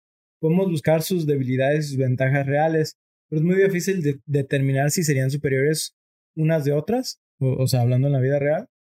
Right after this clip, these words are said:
ah, ya que, por ejemplo, puedes decir, no sé, a lo mejor,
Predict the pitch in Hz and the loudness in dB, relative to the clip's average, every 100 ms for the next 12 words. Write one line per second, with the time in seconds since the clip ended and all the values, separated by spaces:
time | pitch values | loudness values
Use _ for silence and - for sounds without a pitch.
0 | _ _ _ 135 135 131 127 135 139 139 | _ _ _ -4 0 0 2 2 2 2
1 | 131 135 123 139 135 123 143 139 117 - | 2 2 2 0 0 2 2 2 0 -6
2 | _ _ _ 139 139 - 139 135 127 127 | _ _ _ 0 0 0 0 0 0 0
3 | 120 135 135 127 | 0 2 2 -2